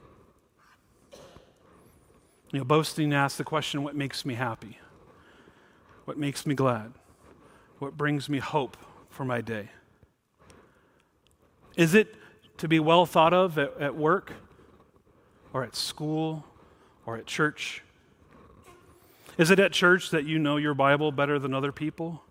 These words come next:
or that you're more faithful than others? Or is it in life and work that you're more respectable, you come from a good family, you have a good moral upbringing?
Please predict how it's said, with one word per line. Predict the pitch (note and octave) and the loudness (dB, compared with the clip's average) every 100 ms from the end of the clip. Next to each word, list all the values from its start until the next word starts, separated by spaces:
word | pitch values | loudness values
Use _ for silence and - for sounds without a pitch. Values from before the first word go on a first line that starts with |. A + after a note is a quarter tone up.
| _ _ - - - _ _ _ _ - | _ _ -20 -20 -20 _ _ _ _ -10
or | C3+ | -8
that | B2+ | -6
you're | C3 | -4
more | C3 A#2+ | -2 -2
faithful | - C3+ - D3+ C#3+ | -4 -4 -4 -4 -4
than | C#3 | -4
others? | C3+ D3 D3+ - - _ _ _ _ _ _ _ _ _ - - _ _ _ - | -4 -6 -10 -14 -20 _ _ _ _ _ _ _ _ _ -20 -20 _ _ _ 0
Or | E3+ G3 | 6 6
is | F3+ F3 | 6 2
it | D#3 - - | -2 -8 2
in | E3+ E3 | 4 8
life | D3+ D#3+ E3+ D3+ - | 10 10 8 4 0
and | D3 C#3+ | 0 4
work | D#3+ - | 4 4
that | C#3+ | -2
you're | D3+ | 0
more | D#3 D#3+ | 2 2
respectable, | D#3+ - E3+ E3+ D3+ C3+ | 2 2 4 4 2 -2
you | B2+ B2+ | -2 0
come | E3 E3 | 0 0
from | E3+ D#3 | 0 0
a | |
good | D#3 C#3+ | 0 -4
family, | - D#3+ E3 D#3 B2 G#2+ _ - _ - _ - _ _ _ _ _ _ _ - | 0 4 4 4 0 -6 _ -20 _ -20 _ -20 _ _ _ _ _ _ _ -12
you | C#3+ | -6
have | D3 | 0
a | |
good | D#3+ | 2
moral | D#3 D#3+ E3+ E3 | 4 6 8 6
upbringing? | E3+ - C#3+ B2+ G#2+ | 4 2 2 2 -4